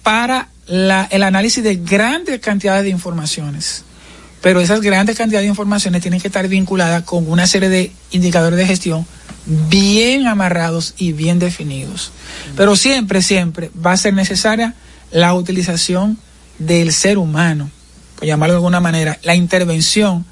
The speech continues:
Speaker 1: de la persona para el análisis de esos datos y para tomar decisiones. Porque recuerden, lo que yo como gestor sugiero, y muchos gestores sugieren también, es usar la herramienta, pero que el proceso final,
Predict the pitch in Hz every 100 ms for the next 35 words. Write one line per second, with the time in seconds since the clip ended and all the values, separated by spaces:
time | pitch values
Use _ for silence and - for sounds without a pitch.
0 | - - - 175 185 196 220 208 196 190
1 | 180 180 175 165 208 233 160 156 156 247
2 | 320 190 - - - - - - 202 185
3 | 190 185 175 170 175 175 165 214 202 175
4 | - 180 202 196 - 185 190 220 208 180
5 | 175 185 185 185 190 208 269 277 - -
6 | 190 - 226 202 - 190 180 170 165 -
7 | - - - 175 175 185 202 202 202 202
8 | 196 190 190 185 196 175 160 165 - -
9 | - - 202 208 208 226 277 254 226 196
10 | 180 175 170 - 202 202 196 - 202 202
11 | 202 190 196 190 202 208 262 240 - 202
12 | 180 196 180 160 170